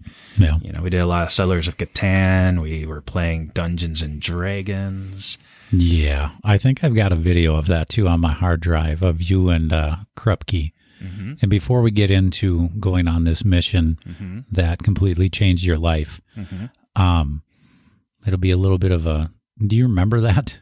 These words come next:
Speaker 1: <laughs> when you and Krupke were in our can
Speaker 2: Oh, yeah.
Speaker 1: playing that?
Speaker 2: Oh, yeah. Yep.
Speaker 1: So to set this up for listeners, when you're in Iraq, at least where we were at, we were in two-man, what we call them two-man cans. So it's two, two troops,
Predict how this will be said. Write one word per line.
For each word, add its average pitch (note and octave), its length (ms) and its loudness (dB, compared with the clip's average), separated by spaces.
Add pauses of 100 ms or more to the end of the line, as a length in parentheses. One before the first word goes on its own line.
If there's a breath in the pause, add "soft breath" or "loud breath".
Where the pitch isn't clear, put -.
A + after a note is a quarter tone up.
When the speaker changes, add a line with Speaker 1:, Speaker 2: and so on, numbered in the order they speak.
Speaker 1:
<laughs> - 120 -18
when G#2+ 300 2
you G#2+ 220 4
and F#2 140 0
Krupke A2 360 -2
were G2+ 200 2
in G2+ 140 2
our G2 240 2
can G#2 480 0 (220 soft breath)
Speaker 2:
Oh, A#2 100 -6
yeah. A3 320 -6
Speaker 1:
playing A2 300 2
that? A#2 240 2 (180)
Speaker 2:
Oh, A#2 120 -14
yeah. E3 220 -12 (180)
Yep. A2 260 -12
Speaker 1:
So A2 200 0
to G#2 100 0
set - 260 -2
this A#2 220 -2
up G#2 300 0 (400)
for - 160 -8
listeners, F2+ 680 0 (100)
when G#2 260 2
you're G2 320 2
in B2 140 2
Iraq, E2+ 520 -2 (260)
at A#2 120 0
least A#2+ 280 2
where F#2 180 2
we F#2 160 4
were D#2+ 180 -2
at, D2+ 280 -8 (580 soft breath)
we A2 120 4
were A2 100 4
in G2 120 2
two-man, G2 520 0
what F#2+ 120 -2
we F#2+ 100 0
call F2+ 200 -4
them F#2 140 0
two-man E2+ 360 0
cans. D2+ 540 -8
So - 180 -2
it's - 180 -2 (220)
two, D3 400 4 (160)
two C#3 160 2
troops, - 500 -2